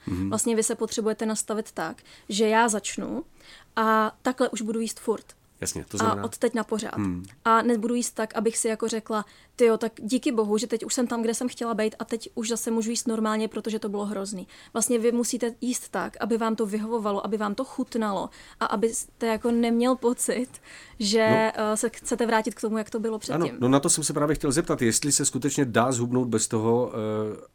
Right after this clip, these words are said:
Speaker 1: aniž by byl člověk nešťastný.
Speaker 2: No já samozřejmě, že dá.
Speaker 1: Dá. Hm. A, eh, jde mít zdravý vztah k jídlu i bez diety?
Speaker 2: Určitě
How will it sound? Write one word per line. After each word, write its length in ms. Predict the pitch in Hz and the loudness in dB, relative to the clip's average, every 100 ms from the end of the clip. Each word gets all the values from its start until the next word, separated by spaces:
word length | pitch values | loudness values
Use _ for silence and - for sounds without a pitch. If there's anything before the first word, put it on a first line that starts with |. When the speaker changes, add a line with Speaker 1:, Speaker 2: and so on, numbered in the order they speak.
| _ | _
Speaker 1:
aniž 180 | 110 110 | -6 -2
by 100 | 117 | 0
byl 120 | 117 | -2
člověk 220 | 113 113 | 0 0
nešťastný. 600 | 117 - 139 - - 71 - _ | 0 -2 0 0 -2 -10 -16 _
Speaker 2:
No 80 | 226 | -10
já 60 | 202 | -6
samozřejmě, 500 | 226 226 240 226 208 | -6 -6 -6 -6 -8
že 120 | 196 | -8
dá. 180 | 190 302 - _ | -8 -10 -14 _
Speaker 1:
Dá. 320 | 107 85 104 - _ _ _ _ _ - | -4 -4 -8 -16 _ _ _ _ _ 0
Hm. 160 | 110 110 - - - | 0 0 -6 -20 -4
A, 340 | 98 95 98 - | 0 2 0 0
eh, 440 | 98 95 95 95 | 0 0 0 -2
jde 480 | 98 92 90 107 110 | -4 -6 -4 0 2
mít 180 | 113 107 | 2 0
zdravý 320 | 98 104 104 | -2 -2 -2
vztah 360 | - - 104 - | -2 -2 -4 -6
k 120 | 107 | -10
jídlu 460 | 101 98 104 107 - | -10 -6 -2 -2 -2
i 160 | 107 | -4
bez 300 | 92 95 87 | -2 -2 -4
diety? 600 | 85 139 160 - - - - _ _ _ _ _ - | -4 -6 -6 -10 -12 -12 -14 _ _ _ _ _ -16
Speaker 2:
Určitě 720 | 226 - 254 214 233 220 | -14 -10 -10 -8 -6 -6